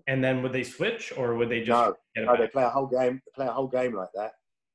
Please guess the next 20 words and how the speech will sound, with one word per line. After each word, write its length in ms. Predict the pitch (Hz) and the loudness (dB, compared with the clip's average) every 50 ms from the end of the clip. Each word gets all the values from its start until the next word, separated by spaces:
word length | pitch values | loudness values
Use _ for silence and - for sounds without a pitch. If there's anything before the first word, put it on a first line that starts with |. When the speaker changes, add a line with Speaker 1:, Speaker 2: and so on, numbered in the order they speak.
| _ _ _ | _ _ _
Speaker 2:
So 160 | _ - 123 | _ -6 -6
they're 160 | 104 101 104 104 | -4 -4 -6 -4
really 220 | 113 120 113 110 | -2 -2 -2 0
working 380 | 104 113 110 107 107 - 110 104 | 2 2 2 2 0 -4 -4 -4
on 100 | 104 104 | -2 -2
that 160 | 104 - 107 | -2 -2 0
one 260 | 110 113 117 113 107 | 2 2 2 2 0
thing 380 | - - 104 101 101 101 104 104 - | -2 -2 -2 -2 -2 -2 -6 -8 -6
with 200 | 104 104 95 95 | -4 -4 -4 -2
one 200 | 98 104 104 101 | 0 2 4 4
option, 500 | 101 98 - - - - 98 95 117 - _ _ _ _ _ _ _ _ - | 2 2 0 -6 -6 -4 -4 -4 -4 -8 _ _ _ _ _ _ _ _ -4
and 140 | 95 98 | 0 4
then 160 | 104 104 101 98 | 6 6 6 4
you, 120 | 95 92 - _ | 2 -2 -4 _
then 240 | 123 113 113 107 101 | 0 2 2 2 2
you 80 | 95 92 | 0 -4
change 320 | - - 104 95 95 95 | -2 0 2 2 2 0
them 120 | 90 87 92 | 0 0 2
over. 280 | 92 95 90 85 - - _ _ _ _ _ _ _ _ _ _ _ - | 2 2 2 2 -2 -6 _ _ _ _ _ _ _ _ _ _ _ -12
Speaker 1:
And, 200 | 123 127 117 | -10 -10 -10